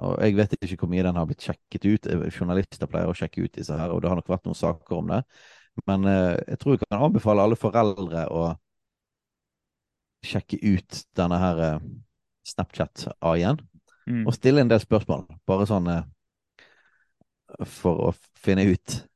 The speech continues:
Speaker 1: hva Snapchat har lagt inn,
Speaker 2: Mm.
Speaker 1: eh, i, i denne svargreien. Det er jo klart det at, eh, de synes jo det er veldig gøy. Jeg, jeg forstod det sånn forleden dag at min eldste datter også hadde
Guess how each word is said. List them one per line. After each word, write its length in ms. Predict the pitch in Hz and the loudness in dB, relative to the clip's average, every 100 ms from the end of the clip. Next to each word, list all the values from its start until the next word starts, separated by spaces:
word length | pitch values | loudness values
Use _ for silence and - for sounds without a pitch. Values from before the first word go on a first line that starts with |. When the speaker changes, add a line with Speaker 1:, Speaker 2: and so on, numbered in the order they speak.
| - 110 - - - _ _ - | -20 -20 -18 -18 -18 _ _ -4
Speaker 1:
hva 120 | 98 | -2
Snapchat 680 | 98 - 92 - - 82 - | -2 -4 -6 -6 -2 -2 -2
har 100 | - 90 | 0 2
lagt 220 | 92 - | 0 0
inn, 140 | 95 - - _ _ _ - | -2 -4 -16 _ _ _ -6
Speaker 2:
Mm. 440 | 135 123 110 110 85 - | -2 -2 -2 -6 -10 -6
Speaker 1:
eh, 440 | 85 78 78 - - | -4 -2 -4 -6 -4
i, 420 | 87 82 - 87 | -2 -2 -2 -2
i 40 | |
denne 320 | 82 82 85 85 | 0 0 -2 -4
svargreien. 520 | - 87 82 80 80 _ _ _ _ _ | -2 -4 -4 -10 -12 _ _ _ _ _
Det 80 | 101 | 0
er 60 | 98 | 2
jo 20 | |
klart 160 | 104 95 | 2 2
det 120 | 95 | 2
at, 160 | 87 90 | 2 0
eh, 280 | 85 80 | 0 0
de 260 | 78 80 101 | -4 -2 -2
synes 220 | 87 120 104 | 0 0 0
jo 60 | |
det 80 | 80 | 0
er 60 | 80 | 2
veldig 160 | 123 104 | 2 4
gøy. 200 | 113 139 | 4 4
Jeg, 240 | 160 101 95 | 2 0 -2
jeg 180 | - 98 | -4 -6
forstod 240 | - 120 | -2 -2
det 80 | 113 | 0
sånn 120 | 117 | 0
forleden 280 | 107 104 92 | 2 2 4
dag 180 | 90 85 | 2 0
at 240 | 85 - 87 | -2 -6 -8
min 140 | 82 | -6
eldste 280 | 82 90 - | -4 -4 -4
datter 260 | - - - | -4 -2 -4
også 160 | 85 | -2
hadde 280 | 78 82 - | -2 -4 -6